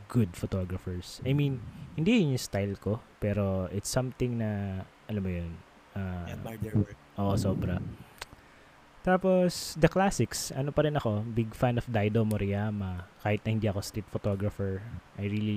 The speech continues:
Speaker 1: really like his work, body of work. And
Speaker 2: Mm.
Speaker 1: I, I always watch his documentaries kahit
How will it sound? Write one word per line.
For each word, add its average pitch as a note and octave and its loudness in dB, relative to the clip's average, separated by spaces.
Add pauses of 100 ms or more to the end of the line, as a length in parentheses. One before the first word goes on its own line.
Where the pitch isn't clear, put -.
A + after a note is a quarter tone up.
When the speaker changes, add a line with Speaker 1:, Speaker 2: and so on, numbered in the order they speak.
(160)
Speaker 1:
really G2+ 0
like F#2 -2
his G2+ -4
work, F#2 -4
body G2 0
of F#2 -4 (100)
work. F#2+ -2
And G2 -6
Speaker 2:
Mm. A#2 -2
Speaker 1:
I, A#2+ 0
I - -6
always A#2 4
watch A2 2
his - -2
documentaries G2 0
kahit G2+ -2